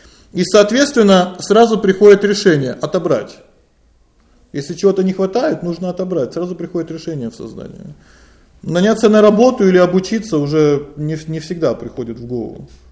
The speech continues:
Иногда легче отобрать. М, меня часто спрашивают, как стать богатым. Все, все все время просят: «Прочитайте лекцию, где был бы секрет богатства».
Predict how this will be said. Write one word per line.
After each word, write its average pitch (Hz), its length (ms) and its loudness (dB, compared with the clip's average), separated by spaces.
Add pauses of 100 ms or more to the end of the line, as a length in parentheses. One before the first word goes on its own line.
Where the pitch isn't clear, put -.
Иногда 165 300 -4
легче - 280 -4
отобрать. 123 500 -6 (3000)
М, 175 540 -4
меня 185 220 0
часто 190 300 0
спрашивают, 127 640 -2
как 180 160 -8
стать 165 160 -8
богатым. 147 520 -6 (1080)
Все, - 300 0 (200)
все 196 220 2
все 196 140 -4
время 185 240 0
просят: 180 380 -2 (360)
«Прочитайте 202 640 2
лекцию, 196 500 4
где 156 180 0
был 185 180 2
бы 170 100 0
секрет 180 420 -2
богатства». 170 640 0